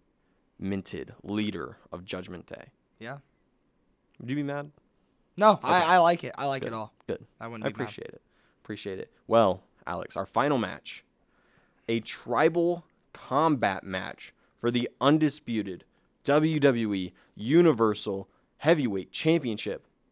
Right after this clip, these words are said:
Speaker 1: of the world and the title of Tribal Chief. We got main event Jey Uso versus the current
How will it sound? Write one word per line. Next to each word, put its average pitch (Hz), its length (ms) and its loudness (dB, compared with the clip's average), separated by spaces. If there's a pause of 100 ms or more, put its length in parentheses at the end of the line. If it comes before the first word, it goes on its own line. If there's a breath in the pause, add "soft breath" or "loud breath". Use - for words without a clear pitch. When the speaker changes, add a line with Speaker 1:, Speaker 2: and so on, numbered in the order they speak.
(240)
Speaker 1:
of 151 160 2
the 117 60 -2
world 92 420 -10 (1040)
and 151 420 2 (220)
the 151 100 -6
title 123 600 -4 (480)
of 98 160 -8
Tribal 110 560 -6
Chief. - 640 -14 (840)
We 107 120 -10
got 87 240 -2
main 95 280 -4
event 104 400 -6
Jey 98 180 -8
Uso 85 520 -10 (480)
versus 92 380 -6
the 95 80 -6
current 92 480 -8